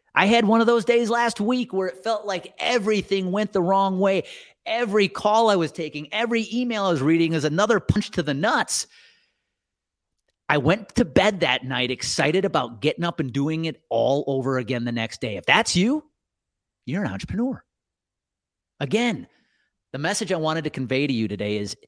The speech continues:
being an entrepreneur doesn't mean you have to own your own business. It doesn't mean you have to grind ninety hours a week. No, being an entrepreneur is about how you think. And the most important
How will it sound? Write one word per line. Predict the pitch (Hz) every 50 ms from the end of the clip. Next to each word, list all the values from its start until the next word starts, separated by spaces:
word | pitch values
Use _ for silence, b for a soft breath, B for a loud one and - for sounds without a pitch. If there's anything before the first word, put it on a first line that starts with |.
| _ _ _ _ _ _ _ _ - -
being | 156 185 226 240
an | 214
entrepreneur | 196 196 190 - - 156 156 160 170 156 127 117 - -
doesn't | - 151 156 190 202 190 -
mean | 160 160 170 160 147
you | 139 135
have | - 139 147 - -
to | - -
own | 170 147 147 147
your | 139 135 135
own | 131 131 127
business. | - 139 143 143 - - 95 - - - - - B B B B B B B B B
It | 185 -
doesn't | - 190 214 233 294 233
mean | 208 208 208 208
you | 185
have | 214 233 240
to | - 214
grind | 160 - 117 110 151 151 175 214 247 247 220 156 143
ninety | 139 135 135 139 135 127 131 120
hours | 113 117 117 113 104 104
a | 110
week. | 95 92 92 82 - - - - _ _ _ _ _ _ _ _ _ _ _ _ _ _ _ _ _ _ _ _ _ _ _ _ _ _ _
No, | 135 202 262 262 208 143
being | - 180 226 254 262
an | 226 151
entrepreneur | 165 190 208 - - 160 147 151 185 220 226 196
is | 147 123
about | 147 120 123 - -
how | - - 156
you | 165 165 143 123
think. | - - - - - 160 - 87 - - - - - _ b b b b b b b b b b b b
And | - 151 143 117 - - _ _ _
the | 147
most | 135 139 143 165 214 262 - -
important | 233 208 - - - 165 190 190 - 208 208 -